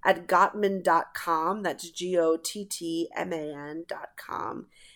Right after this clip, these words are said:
And it's kind of like a worksheet that I found. And, and the worksheet is called The Relationship Bank Account. And the, the subtitle here says, "Relationships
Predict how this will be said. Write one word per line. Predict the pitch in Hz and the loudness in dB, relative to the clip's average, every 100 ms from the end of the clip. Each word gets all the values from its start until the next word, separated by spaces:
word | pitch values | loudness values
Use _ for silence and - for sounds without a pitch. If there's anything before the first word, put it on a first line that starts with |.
| _ | _
And | - 226 214 208 208 | 2 4 6 6 4
it's | 247 240 | 0 0
kind | - 466 | 0 2
of | 392 | 2
like | - | 4
a | 311 | 4
worksheet | 320 381 349 - 196 170 - | 4 2 2 -2 -2 -4 -2
that | 175 | 0
I | 170 | 0
found. | 170 165 151 156 | 0 -2 -2 -2
And, | 175 - | -2 -2
and | 190 190 | -4 0
the | 185 | 2
worksheet | 220 254 - 233 214 | 2 0 -2 -4 -2
is | 202 190 | -4 -4
called | - 202 185 180 180 175 _ - _ - | -2 4 8 8 6 2 _ -20 _ 2
The | 202 | 4
Relationship | 202 202 202 240 240 311 294 - - 233 233 - | 6 6 4 4 0 0 0 -2 2 0 0 -10
Bank | 180 180 180 196 | -2 2 2 0
Account. | 175 - 160 131 82 - - - _ _ | -4 -4 -4 -4 -6 -10 -14 -16 _ _
And | 170 175 170 | -2 0 4
the, | 170 160 156 151 - | 4 4 2 -2 -2
the | 180 151 139 127 - | -2 0 -2 -4 -6
subtitle | - 339 302 247 220 208 | -4 -2 -2 0 2 2
here | 185 202 190 185 | 2 0 0 0
says, | - 180 175 175 | 0 2 2 2
"Relationships | 190 185 196 247 254 311 302 302 - 185 185 - - | -2 0 0 -2 -2 -2 -2 -2 2 0 0 -8 -10